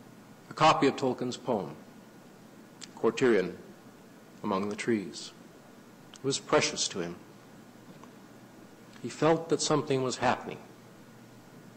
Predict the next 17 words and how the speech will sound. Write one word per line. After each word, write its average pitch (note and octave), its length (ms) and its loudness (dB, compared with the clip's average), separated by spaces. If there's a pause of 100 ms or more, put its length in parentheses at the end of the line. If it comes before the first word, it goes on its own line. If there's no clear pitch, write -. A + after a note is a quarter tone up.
(760)
Something B2+ 440 -2
beautiful A#2+ 440 2
was G2 140 -2
happening F2+ 460 -4 (200)
in - 60 -16
Tolkien. - 380 -10 (1500)
G D#3+ 180 6
B F3 120 10
Smith F3 520 6 (540)
died C3 460 8 (800)
a C3 40 -6
few C3+ 160 4
months A#2+ 280 4
later, G#2 240 4 (1400)
struck - 360 2
by B2+ 140 6
shrapnel. A2 480 4